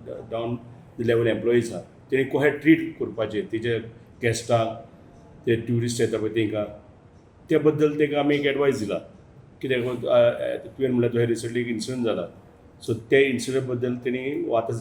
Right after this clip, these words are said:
जे सिजन आतां आमचो स्टार्ट जाता, सो तेणी कशें हँडल करपाचें, सो तेंकां मेन आमी एक इशू सांगला पळय, तो कसलो इन्सिडंट जालो, इट मे मायनर, मेजर, कसलोय जालो,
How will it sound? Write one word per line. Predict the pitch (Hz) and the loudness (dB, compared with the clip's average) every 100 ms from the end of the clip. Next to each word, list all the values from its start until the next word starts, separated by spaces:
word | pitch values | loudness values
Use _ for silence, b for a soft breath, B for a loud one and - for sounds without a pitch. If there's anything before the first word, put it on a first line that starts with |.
| 107 | 0
जे | 135 | 2
सिजन | 135 120 127 | 2 -2 0
आतां | 131 123 | 0 0
आमचो | 110 123 | -2 -4
स्टार्ट | - 139 113 | 0 0 2
जाता, | 104 90 - - - - - - - - | -2 -6 -12 -18 -20 -20 -20 -20 -20 -20
सो | - - 143 139 139 135 | -8 0 2 4 2 2
तेणी | 147 147 | 2 4
कशें | 147 165 | 4 4
हँडल | 117 110 110 | 4 2 2
करपाचें, | 131 107 104 95 87 - - - - | 2 2 0 -2 -8 -10 -20 -20 -8
सो | 143 | -6
तेंकां | 143 156 160 | 2 4 4
मेन | 147 165 165 | 6 6 6
आमी | 151 151 | 4 4
एक | 156 151 - 151 143 139 123 120 120 | 4 2 -4 -2 0 -2 -2 -4 -2
इशू | 120 123 - 147 | 0 0 -2 -2
सांगला | 127 120 | 0 0
पळय, | 120 120 | 2 0
तो | 113 120 120 b b - | 0 -2 -4 b b -8
कसलो | 127 165 | 0 8
इन्सिडंट | 185 160 156 165 | 8 8 6 4
जालो, | 147 117 92 92 | 6 6 4 -2
इट | 107 | -8
मे | 120 | -4
मायनर, | 123 117 110 120 | 0 2 2 2
मेजर, | 123 113 110 | 2 2 0
कसलोय | 127 127 165 | -2 2 6
जालो, | 170 143 104 | 8 6 2